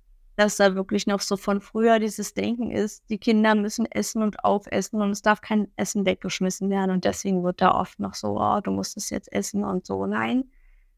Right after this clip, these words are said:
muss man nicht und das sollten wir auch nicht tun. Also da kannst du auch gerne mal in die Folge siebenundzwanzig reinhören, wie wir das Sättigungsgefühl unserer Kinder zerstören, wenn dich das näher interessiert, das Thema. Aber ich will jetzt hier nicht zu weit abschweifen.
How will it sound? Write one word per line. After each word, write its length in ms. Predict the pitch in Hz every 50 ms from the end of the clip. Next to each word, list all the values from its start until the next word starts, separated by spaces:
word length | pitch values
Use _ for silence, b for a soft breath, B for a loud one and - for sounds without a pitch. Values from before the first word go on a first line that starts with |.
| _ _ -
muss 220 | 240 277 277 -
man 180 | 269 240 233 226
nicht 420 | 233 233 247 - - - - -
und 300 | - 208 202 202 196 -
das 140 | 202 190 -
sollten 340 | - 202 202 202 202 214 196
wir 140 | 214 - 190
auch 100 | - -
nicht 220 | 190 185 - -
tun. 260 | - - 190 185 185
Also 240 | 190 190 190 185 180
da 140 | 185 185 180
kannst 260 | - 233 220 214 -
du 60 | 233
auch 100 | 214 -
gerne 220 | - 226 226 226 220
mal 140 | 208 202
in 40 | 196
die 80 | 196 196
Folge 480 | - - - 196 196 190 190 190 190 _ _ _ -
siebenundzwanzig 880 | 240 226 220 208 208 - - - 247 247 247 247 - 254 240 - - -
reinhören, 720 | 208 214 214 214 220 226 220 208 202 202 202 202 208 208
wie 140 | 214 208 208
wir 100 | 208 202
das 220 | 208 202 190 -
Sättigungsgefühl 920 | - 208 208 233 220 196 214 208 196 - - - 196 - - - 202 196 -
unserer 320 | 190 180 185 - 185 190
Kinder 360 | - - 269 285 320 330 320
zerstören, 680 | - - 277 262 - - - 240 226 233 226 220 226 233 _ _ _ _ _ - - _ _ _ _ _ _ -
wenn 140 | - 208 208
dich 140 | 202 - -
das 300 | - 214 190 - - - -
näher 280 | - 196 190 196 202 190
interessiert, 520 | 185 185 - - 185 - - - 185 -
das 100 | 190 -
Thema. 420 | - - - 175 185 185 190 214 - _ _ _ _ - - _ _ _ _ -
Aber 240 | - 220 240 247
ich 140 | 254 233 -
will 100 | 262 254
jetzt 200 | 254 240 233 -
hier 100 | - 247
nicht 240 | 240 240 247 - -
zu 160 | - 240 220
weit 240 | 208 202 202 190 -
abschweifen. 840 | - - 175 - - - - 254 247 247 247 - 254 254 262 254